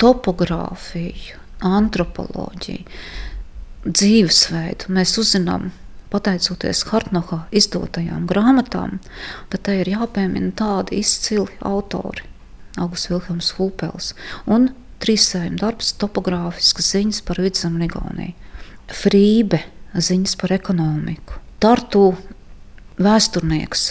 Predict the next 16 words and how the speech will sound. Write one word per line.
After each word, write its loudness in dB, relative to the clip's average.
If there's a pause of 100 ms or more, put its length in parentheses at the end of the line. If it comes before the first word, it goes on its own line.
(120)
un 4
birģermeistars 0
vienlaicīgi, -4 (1500)
Konrāds 2
Kādebušs. -2 (1120)
Viņa 2
svarīgākie 0
darbi -2
iznāk -2
Hartnoha -2
apgādā. -6 (300)
Tā 6
varētu 0
stāstīt 0
vēl 4
ilgi, 6